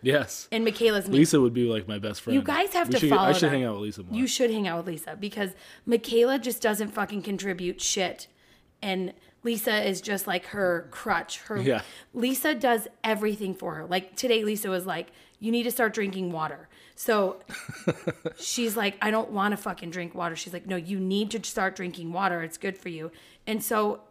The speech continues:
Speaker 2: it, it's just, and it, it's just an example of their relationship.
Speaker 1: Yeah.
Speaker 2: Lisa takes care of her,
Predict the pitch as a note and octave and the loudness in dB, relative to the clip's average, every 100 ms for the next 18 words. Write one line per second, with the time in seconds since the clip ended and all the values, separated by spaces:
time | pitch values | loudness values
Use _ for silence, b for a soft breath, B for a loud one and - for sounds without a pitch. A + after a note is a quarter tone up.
0 | _ _ B3+ - E4 - F4+ E4 - C4+ | _ _ -8 -2 -2 0 0 0 -2 2
1 | B3+ A#3+ - B3 - - C#4+ - A3 G3 | 2 2 0 -2 -2 -4 -2 0 -2 -2
2 | G#3+ G3 F3+ E3+ F#3 F3 F3 F3+ F3 E3 | -2 -2 -6 -6 -6 -4 -2 -2 -2 -6
3 | D3 D3 A#2+ F#2+ - A3+ A#3+ A3+ A3 - | -10 0 0 0 -4 -4 -4 -4 -6 -4
4 | G3+ D#3+ D#3 - | -4 -4 -8 -16